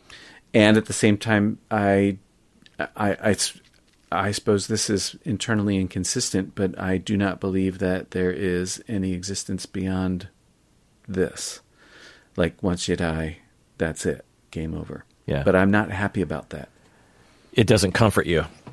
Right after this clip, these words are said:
Speaker 1: Oh, a-, atheism does not comfort me.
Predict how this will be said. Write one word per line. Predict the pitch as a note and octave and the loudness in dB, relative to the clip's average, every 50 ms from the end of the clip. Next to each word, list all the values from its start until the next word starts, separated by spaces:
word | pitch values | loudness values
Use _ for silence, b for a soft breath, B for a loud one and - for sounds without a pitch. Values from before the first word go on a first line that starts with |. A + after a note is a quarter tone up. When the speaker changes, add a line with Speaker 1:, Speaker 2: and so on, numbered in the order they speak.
| - _ _ _ _ _ _ _ B B B B B A2 - _ - | -20 _ _ _ _ _ _ _ B B B B B -16 -4 _ 8
Speaker 1:
Oh, | D3+ C3+ A#2 G#2 | 10 10 10 10
a-, | - A#2+ A#2+ - - - | 6 2 0 0 2 4
atheism | C3 B2+ B2 D3 C3+ A#2+ A#2+ A#2 | 4 4 6 6 4 6 6 4
does | G#2 G#2 G#2 F#2+ | 4 4 4 4
not | G#2+ G#2 A#2+ - | 4 2 2 0
comfort | - - - - E2+ - | -4 -4 -4 -4 -8 -8
me. | - D2+ E2+ | -8 -10 -12